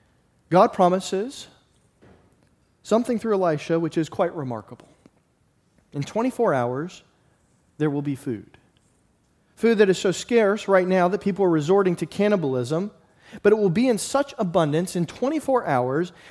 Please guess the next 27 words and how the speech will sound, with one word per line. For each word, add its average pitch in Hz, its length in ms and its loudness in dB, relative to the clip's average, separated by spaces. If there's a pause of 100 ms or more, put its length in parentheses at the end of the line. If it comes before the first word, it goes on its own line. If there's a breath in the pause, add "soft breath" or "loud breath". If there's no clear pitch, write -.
(140 loud breath)
that 190 140 2
the 180 60 -4
price 180 400 -2
returns 156 420 -6
to 147 300 -4 (200)
normal. 117 400 -6 (2250)
The 143 80 -6
famine's 190 340 2
gonna 165 140 0
be 160 60 0
gone 160 320 -2
tomorrow. 113 400 -10 (1800)
This 156 80 -10
means 165 240 0
two 175 160 -2
things. 160 640 -6 (880)
This 160 100 -4
promise 214 320 2
means 196 200 0
two 247 200 2
things. 202 360 2 (180 loud breath)
One, 214 360 4
food 277 380 4
will 269 120 2
be 226 120 2
readily 214 400 4
available. 175 640 2